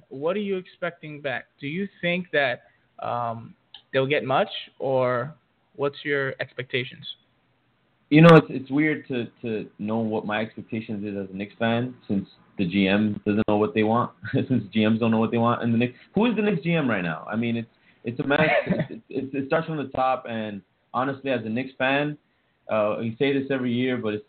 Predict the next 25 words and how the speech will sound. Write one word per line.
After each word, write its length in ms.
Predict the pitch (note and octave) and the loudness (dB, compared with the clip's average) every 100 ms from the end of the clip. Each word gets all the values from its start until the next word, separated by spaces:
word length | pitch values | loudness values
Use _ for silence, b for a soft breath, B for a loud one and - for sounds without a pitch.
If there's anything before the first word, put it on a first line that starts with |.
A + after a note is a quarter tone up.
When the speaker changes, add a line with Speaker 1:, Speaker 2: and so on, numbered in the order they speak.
| - | -6
Speaker 2:
um, 160 | G#2 G#2 | -4 -2
I'm 80 | A#2 | 0
gonna 160 | B2+ B2 | 0 0
try 220 | C3+ B2 | 2 2
not 180 | A#2+ A#2 | 2 -2
to 80 | |
get 100 | A#2 | -2
my 140 | A2 G#2+ | -2 0
hopes 220 | A2+ - | -2 -2
up. 240 | A#2 G#2+ - _ | -2 -2 -4 _
Porzingis 460 | B2+ B2 G#3 G#3+ E3 | -2 2 2 0 -2
looks 180 | D3 - | -6 -6
great. 300 | B2+ B2+ B2 - | -4 -2 -4 -6
Everybody 420 | A#2+ A#2+ B2 A#2 | -4 -2 -2 0
else, 160 | A2+ A2 - | -2 -4 -10
not 180 | G#2 | -10
so 80 | G#2+ | -6
much. 200 | G2+ G2 - b b b | -6 -6 -10 b b b
Um, 280 | B2+ C3 B2+ - | 0 0 0 -2
as 120 | C#3 | -2
far 160 | E3+ G3 | 0 0
as 80 | F3 | 0
Melo 260 | D3+ D#3+ E3 | -2 -2 -2
is 60 | |
concerned 440 | E3 D3 D#3 D3+ | -6 -8 -6 -8